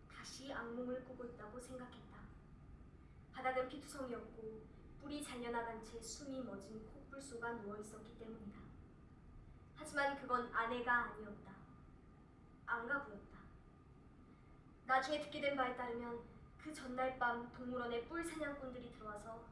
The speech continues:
안가부의 뿔을 잘라갔다고 한다. 노드는 치료실에 있었기 때문에 운 좋게 살아남을 수 있었던 것이다. 하지만 노드는 살아남은 것이 정말 운이 좋은 것인지 알 수 없었다.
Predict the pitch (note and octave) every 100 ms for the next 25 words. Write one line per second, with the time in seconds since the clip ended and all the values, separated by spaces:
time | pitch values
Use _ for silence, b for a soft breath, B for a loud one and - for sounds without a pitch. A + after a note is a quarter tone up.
0 | - A#3+ A#3 A#3+ A#3+ A3 G#3 G#3 - G#3+
1 | A3 - A3 A#3+ A#3+ - G#3+ A3 G#3+ G3+
2 | - - - - - - B B B B
3 | B C4+ D4 D#4+ D#4+ G4+ G4+ G4 D#4+ -
4 | B3+ - B3 A#3 A3+ A3+ A3 A#3 B3 B3
5 | B3+ A#3 - C4 C4 C4 C#4+ C#4 A#3+ G#3
6 | - - A#3 A#3 A3+ G#3+ - - - -
7 | - - - - - B B B E4+ E4+
8 | E4 D4+ C#4 D4 D4 D4 E4+ G4 F4 D#4
9 | C4 B3+ - A#3 - - A3+ A#3+ A#3+ A#3
10 | A3+ A#3 B3+ - A3 A3 G#3 G#3 G#3+ G#3+
11 | G3+ A3 - - - - - A3 - B3+
12 | - - -